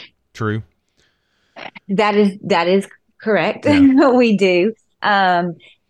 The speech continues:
Speaker 2: and again, there are, we do have specific age groups that do fill up quicker than others.
Speaker 1: Yeah.
Speaker 2: But yeah, we, we are pretty limited on our spots by the time we open it up. But I would still encourage people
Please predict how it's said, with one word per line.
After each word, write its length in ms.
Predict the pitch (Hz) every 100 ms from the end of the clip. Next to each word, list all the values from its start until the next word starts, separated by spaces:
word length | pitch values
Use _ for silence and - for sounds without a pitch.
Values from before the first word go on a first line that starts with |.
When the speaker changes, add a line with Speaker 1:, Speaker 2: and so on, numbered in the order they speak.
| -
Speaker 2:
and 160 | 175
again, 400 | 175 - 190 175
there 160 | 170 160
are, 220 | 165 170
we 160 | 196 190
do 200 | 185 202
have 140 | 185
specific 520 | 160 - 170 165 165 151
age 260 | 156 147
groups 260 | - 147 -
that 160 | - 143
do 240 | 165 160
fill 200 | - 143
up 160 | 139 -
quicker 360 | 170 165 185
than 140 | 190 196
others. 440 | 190 196 196 196 -
Speaker 1:
Yeah. 80 |
Speaker 2:
But 180 | 165 - -
yeah, 500 | 143 156 151 135 123 151 _ _
we, 520 | 151 165 165 180 - -
we 360 | 156 170 175 170
are 280 | 160 156 151
pretty 840 | - 175 170 175 165 160 156 147 _ _ _ _ _ _ _ _ _ _ -
limited 580 | 160 180 185 185 190
on 120 | 165 156
our 80 |
spots 440 | 143 - 135 - -
by 120 | 151
the 60 | 147
time 140 | 151
we 140 | 143 151
open 240 | 151 147
it 80 | 143
up. 200 | - - -
But 260 | 151 143 - - -
I 60 |
would 100 | 170
still 240 | 165 196 185
encourage 480 | 180 190 175 165 -
people 540 | 185 170 151 147